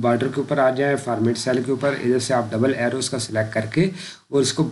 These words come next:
outer border आप double कर दें और inner border आप इसका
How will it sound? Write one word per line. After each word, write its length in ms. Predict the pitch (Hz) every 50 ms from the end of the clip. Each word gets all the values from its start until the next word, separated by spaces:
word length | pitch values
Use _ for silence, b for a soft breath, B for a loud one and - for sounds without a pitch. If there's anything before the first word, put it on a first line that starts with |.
| -
outer 260 | 147 139 127 127 165 147
border 280 | 131 131 131 123 131
आप 240 | 139 - 131 131 117
double 200 | 117 117 123 131
कर 220 | 131 135 139 135 127
दें 200 | 120 147 147 147
और 360 | 135 123 127 127 117 127 - - 131
inner 240 | 123 127 143 143
border 260 | 131 120 120 120 131 135
आप 240 | 120 120 120 117
इसका 320 | 113 113 - - 160 196